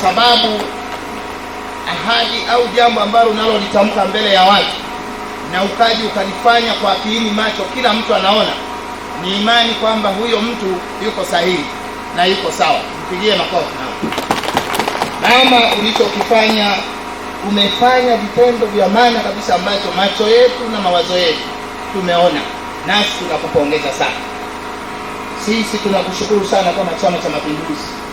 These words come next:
kwa kazi uliyoifanya na kuitimiza na kuwaita we-, wenye viti, wenezi, lakini pamo-, pamoja na makatibu.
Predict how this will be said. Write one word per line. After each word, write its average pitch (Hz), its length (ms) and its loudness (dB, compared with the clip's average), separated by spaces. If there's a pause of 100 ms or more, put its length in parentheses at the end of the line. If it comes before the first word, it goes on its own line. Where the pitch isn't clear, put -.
(400)
kwa 175 120 -2
kazi 262 400 0
uliyoifanya 233 600 2
na 208 80 -2
kuitimiza 196 640 -4
na 180 100 -2
kuwaita 196 520 0
we-, 180 220 -2 (280)
wenye 196 180 0
viti, 233 380 -4 (200)
wenezi, 226 420 -2 (760)
lakini 277 280 -2 (100)
pamo-, 262 280 -2 (120)
pamoja 226 280 0
na 196 80 0
makatibu. 185 520 -4